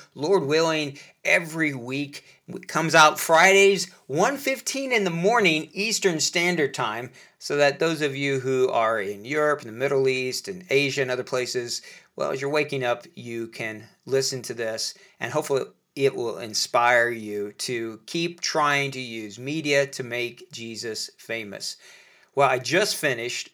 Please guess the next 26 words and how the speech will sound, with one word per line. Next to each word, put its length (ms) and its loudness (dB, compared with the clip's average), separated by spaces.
doing 460 0
a 420 -4
live 560 -2
video 520 -2
on 220 -6
my 160 -6
Kavanaugh 380 0
Media 560 -4
Facebook 360 0
page, 400 -8
and 500 2
the 160 0
subject 380 0
of 120 0
that 180 2
one 260 -6
was 480 2
what 180 0
we're 80 -2
gonna 140 -2
talk 220 2
about 220 4
on 100 0
the 60 -4
podcast 520 0
today. 280 -10